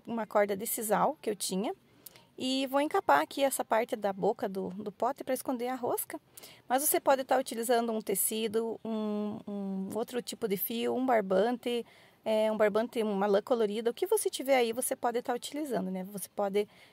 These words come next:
é, decorar aí da maneira que você achar melhor. Então, aqui eu fui passando a cola quente, fui fixando ali, como eu tenho vários trabalhos, né? Quem já me acompanha por aqui sabe que eu sou fã dessa corda de sisal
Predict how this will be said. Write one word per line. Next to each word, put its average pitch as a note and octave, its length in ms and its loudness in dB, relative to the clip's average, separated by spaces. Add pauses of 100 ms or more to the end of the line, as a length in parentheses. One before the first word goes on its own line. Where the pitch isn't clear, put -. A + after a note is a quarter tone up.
(200)
é, G3 560 2 (600)
decorar G#3+ 440 2
aí A#3 360 -2
da A3+ 160 4
maneira B3 340 -2
que C4+ 140 -8
você B3 260 -4
achar C4 360 -2
melhor. C4 520 -2 (540)
Então, G#3 180 4
aqui G3+ 200 -2
eu G3+ 40 -6
fui G#3 120 -6
passando G#3 420 -2
a C#4 60 -4
cola C#4 200 0
quente, A#3+ 380 -8
fui A3+ 180 -8
fixando G#3+ 600 -2
ali, G#3+ 160 -4
como G#3+ 200 -6
eu A3 60 -6
tenho A3 240 -6
vários B3 460 6
trabalhos, G#3+ 460 2
né? G#3 140 -2
Quem A3 140 -8
já A#3 100 -2
me A#3 120 -2
acompanha A#3+ 360 -2
por A3+ 120 -2
aqui A#3 160 -4
sabe G#3+ 240 2
que - 80 -2
eu G#3+ 40 0
sou A#3 140 -4
fã A#3+ 320 4
dessa B3 260 0
corda G#3 300 4
de G3 80 -4
sisal G3+ 460 0